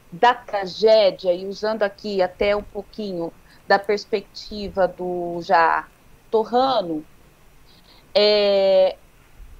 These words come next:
a tragédia, ela traz o ponto de vista do herói trágico, do humano comum, dos deuses e dos daimons. Então, eu diria que nesse processo dessa dialética pré-filosófica,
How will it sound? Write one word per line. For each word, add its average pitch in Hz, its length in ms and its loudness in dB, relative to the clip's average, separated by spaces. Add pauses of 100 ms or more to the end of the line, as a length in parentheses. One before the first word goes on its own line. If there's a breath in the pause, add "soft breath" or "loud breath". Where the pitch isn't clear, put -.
(120)
a 247 180 -2
tragédia, 220 680 -2
ela 214 180 -2
traz 180 480 2
o - 40 -20
ponto 202 340 -14
de 185 120 -14
vista 175 600 -4 (400)
do 202 240 2
herói 180 320 6 (100)
trágico, 214 920 0
do 196 140 -10
humano 180 440 -4
comum, 214 840 2 (380 soft breath)
dos 190 260 0
deuses 254 760 6
e 269 80 -2
dos 269 200 -4
daimons. 151 760 2 (420 soft breath)
Então, 214 320 2
eu 294 80 0
diria 233 400 -2
que 233 160 -10
nesse 277 480 -2
processo 190 800 -2
dessa 240 380 2
dialética 196 760 -2 (120)
pré-filosófica, 190 1160 0